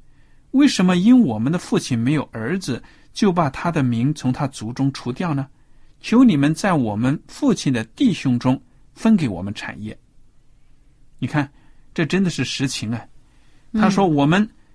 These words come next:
Speaker 1: 你看，我父亲呢，生了五个人，都是儿-，女儿。他自己呢，并没有跟着可拉那种人呢作恶，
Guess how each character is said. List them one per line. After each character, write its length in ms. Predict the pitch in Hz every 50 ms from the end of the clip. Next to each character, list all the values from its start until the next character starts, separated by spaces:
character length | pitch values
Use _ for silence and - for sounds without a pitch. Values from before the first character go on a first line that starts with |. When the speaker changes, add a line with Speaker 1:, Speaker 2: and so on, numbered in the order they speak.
| _ - -
Speaker 1:
你 100 | - 165
看， 260 | 156 - 196 180 - - - - - - - - - - - - - - - _ -
我 220 | - 170 180 196 214
父 240 | - - 311 294 226
亲 220 | - - 226 190
呢， 120 | 175 156
生 240 | 139 - - 214 220
了 160 | 226 202 165 - - _
五 240 | - 147 135 123 123
个 140 | - 185 165
人， 120 | 135 120 - _ -
都 100 | 202 185
是 140 | - - - -
儿-， 180 | - 120 - - - -
女 200 | - 123 110 95
儿。 180 | 90 104 110 - - - - - - - - - - - - - - _ - - - _ - - - -
他 160 | - - 180
自 200 | 170 - - 180
己 120 | 135 135 113
呢， 200 | 110 117 117 - - - - _ - - - - - -
并 220 | - 320 294 233
没 120 | 175 165 196
有 120 | 202 151
跟 180 | 123 175 180 185
着 120 | 175 151
可 280 | - - - - - 123
拉 200 | 123 131 156 165
那 120 | 175 165
种 240 | 135 - 110 110 120 -
人 220 | - - 117 113 120
呢 100 | 117 117
作 240 | - - 147 113
恶， 260 | 110 120 127 120 -